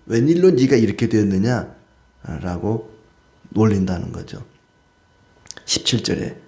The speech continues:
그리 돼 있죠. "열방의 모든 왕들은 모두 각각 자기 집에서 영광 중에 작업만은 너는 자기 무덤에 내쫓겼으니, 가증한 나무 가-, 가지 같고 칼에 찔려 돌구덩이에 떨어진 죽음들에 둘러싸였으니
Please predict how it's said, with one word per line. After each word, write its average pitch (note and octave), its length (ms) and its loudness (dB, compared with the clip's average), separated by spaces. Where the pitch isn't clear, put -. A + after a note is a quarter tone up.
그리 - 180 -4
돼 - 120 -4
있죠. - 460 -6
"열방의 G#2+ 440 4
모든 G2 480 -2
왕들은 F#2+ 680 -4
모두 B2+ 260 2
각각 C3+ 400 -4
자기 B2 240 -4
집에서 G#2+ 420 0
영광 G#2+ 400 2
중에 F#2+ 220 -2
작업만은 F#2+ 800 -2
너는 C3+ 360 6
자기 C3 300 4
무덤에 C#3+ 500 4
내쫓겼으니, B2 960 -2
가증한 G#2+ 560 0
나무 C#3+ 240 2
가-, C3+ 280 0
가지 A#2+ 300 -2
같고 - 480 -6
칼에 D#3+ 380 2
찔려 D#3 440 -2
돌구덩이에 A2 640 -2
떨어진 A2+ 520 -4
죽음들에 D#3 540 0
둘러싸였으니 D3 840 0